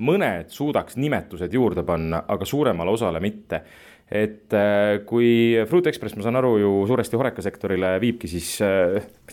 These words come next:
sageli küsitakse siukseid asju või enamasti tahetakse ikka apelsini, pirni ja õuna, nagu Romi ütles?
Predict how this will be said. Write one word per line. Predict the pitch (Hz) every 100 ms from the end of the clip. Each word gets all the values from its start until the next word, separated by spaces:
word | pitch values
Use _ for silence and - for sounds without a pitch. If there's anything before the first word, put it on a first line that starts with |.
| -
sageli | - 226 147
küsitakse | 120 208 160 - 87
siukseid | 85 - 98
asju | -
või | 110
enamasti | 156 117 110
tahetakse | 110 110 104
ikka | -
apelsini, | 131 107 107
pirni | 110 120 107
ja | 113
õuna, | 120 90
nagu | 87
Romi | 113 95
ütles? | 76 78